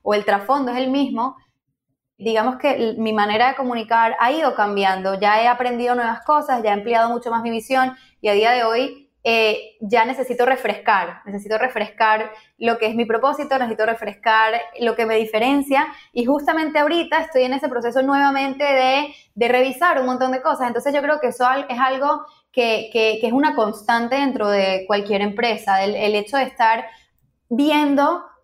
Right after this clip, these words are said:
realmente si, si, si en el punto en el que estás está, es, es verdaderamente coherente con, con lo que ya llevas en tu emprendimiento o toca evolucionar, y de esa manera yo sí creo que los,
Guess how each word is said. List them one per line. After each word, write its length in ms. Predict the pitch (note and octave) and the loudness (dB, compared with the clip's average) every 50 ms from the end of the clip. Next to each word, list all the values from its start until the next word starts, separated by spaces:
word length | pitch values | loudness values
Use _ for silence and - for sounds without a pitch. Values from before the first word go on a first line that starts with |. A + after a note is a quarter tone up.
| _ - | _ -2
realmente 720 | B3+ A#3 B3+ C4 C4 C#4 C#4+ C#4 C#4 C#4+ D4 D#4 D#4+ - - - - - | 0 2 2 2 0 0 -2 -2 0 0 2 0 0 -2 -4 -12 -10 -4
si, 340 | - C4+ B3+ B3+ B3 B3 - | -2 0 0 0 -2 -4 -6
si, 680 | - - B3+ B3 A#3+ A#3+ A#3+ A#3+ A#3 A3+ A3+ A#3 B3 - - | -4 -2 0 0 2 2 2 2 0 0 -2 -4 -8 -6 -2
si 160 | C4 B3+ A#3+ | 2 2 2
en 180 | A#3 A#3+ A#3+ A#3 | 2 2 2 0
el 140 | A#3 A#3+ | 0 0
punto 280 | A#3 B3+ C4+ C4+ C4+ D#4 | 0 0 0 0 2 0
en 80 | D#4+ E4 | 0 0
el 120 | E4 D#4+ | -2 0
que 80 | D#4+ B3+ | -2 -2
estás 480 | B3 B3 - - C4 C#4 D#4+ F4+ F#4 - - - _ _ _ - | -2 -2 -2 0 2 2 2 0 -2 -8 -16 -20 _ _ _ -6
está, 520 | - A3+ - - - A#3+ A3+ A#3 A#3+ A#3+ | -6 -6 -4 0 0 2 4 4 2 2
es, 160 | B3 A#3 - - - | 0 -4 -8 -8 -8
es 100 | A3+ G#3 | -4 -2
verdaderamente 540 | C4+ C#4 C#4 B3 A#3 A#3 B3 B3+ C4 C#4+ C#4+ | 0 2 2 2 2 2 -2 -2 -4 -2 0
coherente 800 | C#4 C4 A#3 A3 A3 A#3 A#3+ B3 B3 A#3+ B3 C4 C4+ C#4 C#4+ C#4+ C#4+ | 2 2 2 2 2 0 0 0 -2 -2 0 0 0 0 0 -2 0
con, 260 | C4+ B3 A#3 A3 G#3 | 0 0 0 -2 -4
con 240 | - A3+ A3+ A3+ A3 | -2 -2 -2 0 0
lo 100 | A3 G#3+ | 0 0
que 160 | A3 G#3+ G3+ | 0 0 2
ya 120 | A3 G#3+ | 2 2
llevas 280 | G#3 A#3 B3 B3+ C4+ C#4 | 2 2 2 2 2 0
en 80 | C#4 B3+ | 0 0
tu 80 | C4+ | 0
emprendimiento 680 | B3+ A3+ A#3+ A#3 A3 G#3+ G#3+ A3 A#3 C4 C#4+ C#4+ E4+ E4 | 0 0 0 -2 -2 -2 -2 -2 0 -2 0 0 2 2
o 160 | C4+ A#3 A3 | 2 2 0
toca 380 | A3+ G#3+ G#3+ A3 B3 B3+ B3+ B3+ | -2 -2 0 2 2 2 2 2
evolucionar, 840 | B3+ B3+ B3+ A#3+ A3+ G#3+ G#3+ G#3+ - G#3 G3+ G#3+ A#3 C4+ E4 F4+ - - - - - _ - | 2 0 0 0 0 -2 -4 -4 -4 -4 0 0 2 2 0 0 -4 -10 -18 -20 -20 _ -4
y 180 | B3+ B3 B3 | -2 0 2
de 80 | A#3+ A#3+ | 2 0
esa 140 | A#3+ A#3+ D4+ | 0 0 -2
manera 240 | D4+ C#4+ C4 C4 C4 | 0 0 2 0 0
yo 100 | C4+ C4+ | -2 -4
sí 120 | C#4 C4+ | -4 -2
creo 200 | C#4+ C#4 C#4 C#4 | -2 0 0 0
que 80 | D4 C#4+ | 0 -2
los, 140 | C4+ A#3+ | -2 -2